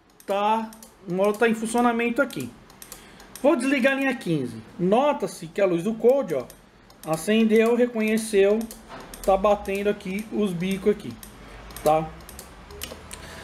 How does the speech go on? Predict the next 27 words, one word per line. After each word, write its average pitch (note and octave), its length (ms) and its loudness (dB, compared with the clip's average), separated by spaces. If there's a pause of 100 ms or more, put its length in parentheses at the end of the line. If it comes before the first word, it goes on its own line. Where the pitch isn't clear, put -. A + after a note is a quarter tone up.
Se - 220 2
eu D4+ 120 6
desligar B3 600 4
a G3 40 4
linha G#3+ 260 2
quinze, A3 560 4 (680)
tirar A3 320 4
a A3 60 0
chave D#3+ 640 0 (300)
e F#3+ 120 -4
ligar, F3+ 560 2 (540)
o - 40 -20
que B3 100 -6
que A#3+ 120 -6
vai G3+ 120 4
acontecer, F3 580 -4
ó? - 1000 -14
O E3+ 40 4
módulo D#3+ 380 4
não F#3+ 100 2
startou. A#3 600 2 (680)
Por B3 120 0
que A#3+ 140 4
que A#3 100 -6
não G#3 120 -2
startou? A#3 720 2 (240)
Porque G3 360 -2